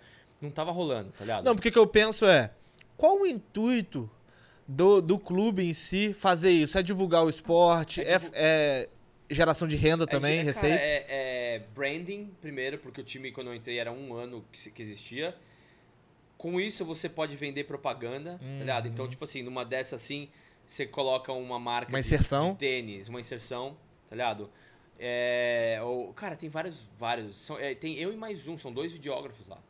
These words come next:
Speaker 2: Total.
Speaker 1: Tá ligado? É eu e mais um cara, tem um graphic designer, agora vai ter o cara que vai ficar mais focado em fazer vídeo, eu vou ficar focado agora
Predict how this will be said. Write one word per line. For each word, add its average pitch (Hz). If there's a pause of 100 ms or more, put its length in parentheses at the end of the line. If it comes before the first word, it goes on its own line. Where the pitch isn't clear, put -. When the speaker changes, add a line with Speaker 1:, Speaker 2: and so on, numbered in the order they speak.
(140)
Speaker 2:
Total. 110
Speaker 1:
Tá 104
ligado? 110
É 110
eu 143
e 170
mais 170
um 170
cara, 156 (320)
tem 143
um 151
graphic 139
designer, 139
agora 131
vai 135
ter -
o 131
cara 127
que 120
vai 123
ficar 123
mais 120
focado 120
em 120
fazer 113
vídeo, 127
eu 113
vou 113
ficar 117
focado 113
agora 113